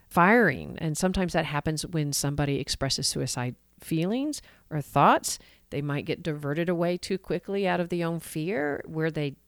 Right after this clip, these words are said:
deeply instead need a safe place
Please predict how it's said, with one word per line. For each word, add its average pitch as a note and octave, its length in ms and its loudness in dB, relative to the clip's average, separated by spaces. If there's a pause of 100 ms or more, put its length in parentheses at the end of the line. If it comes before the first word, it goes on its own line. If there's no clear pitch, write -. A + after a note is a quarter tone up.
(100)
deeply D#3+ 520 -2
instead E3 520 6
need C#3 160 0
a C#3 80 -2
safe C3+ 380 0
place D#3+ 500 -2